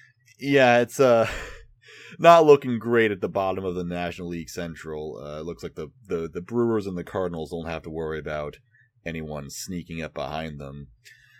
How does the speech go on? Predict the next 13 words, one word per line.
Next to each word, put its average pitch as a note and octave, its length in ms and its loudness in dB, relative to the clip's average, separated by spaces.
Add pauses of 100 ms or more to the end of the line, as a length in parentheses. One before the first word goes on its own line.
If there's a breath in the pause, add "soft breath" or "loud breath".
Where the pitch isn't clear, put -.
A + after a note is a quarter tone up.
(140 loud breath)
But, D2+ 280 -6
uh, D#2 440 -8
yeah, D3+ 340 0 (160)
Pirates B2+ 340 0
just - 240 -8
aren't G2 220 -4
that F#2 200 -4
good, F2 340 -2
and E2 140 -8
then D#2+ 380 -10 (180)
the D2 240 -8 (240)
Reds D#2 540 -6
aren't D2 340 -10